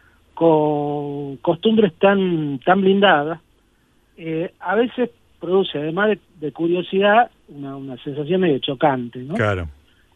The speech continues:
Speaker 1: Y, y la trampa que, que, que tiene la serie es que aparentemente te va a hablar del judaísmo ortodoxo, y en realidad eso es el gancho para que vos entres a ver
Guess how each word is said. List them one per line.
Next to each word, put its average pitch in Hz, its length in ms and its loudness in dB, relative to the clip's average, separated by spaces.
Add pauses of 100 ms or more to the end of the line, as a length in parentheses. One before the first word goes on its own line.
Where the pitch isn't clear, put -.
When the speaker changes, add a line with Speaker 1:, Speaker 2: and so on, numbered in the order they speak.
(500)
Speaker 1:
Y, 170 880 4 (300)
y 180 100 -6
la 196 120 2
trampa 294 380 0
que, 170 180 -6 (220)
que, 143 420 -10
que - 120 -12
tiene 247 220 -6
la 190 200 2
serie 190 560 0
es 151 140 -20
que 180 100 -6
aparentemente 214 720 -2
te 151 120 -6
va 147 100 -2
a - 20 0
hablar 180 240 2
del 135 200 -4
judaísmo 165 480 -2
ortodoxo, 165 600 -2
y 160 100 -4
en 151 100 -10
realidad 202 520 2 (200)
eso 190 260 -4
es 170 60 2
el 147 100 2
gancho 185 340 0
para 147 200 -6
que 135 80 -8
vos 165 160 0
entres 180 280 -2
a 139 60 -2
ver 175 280 0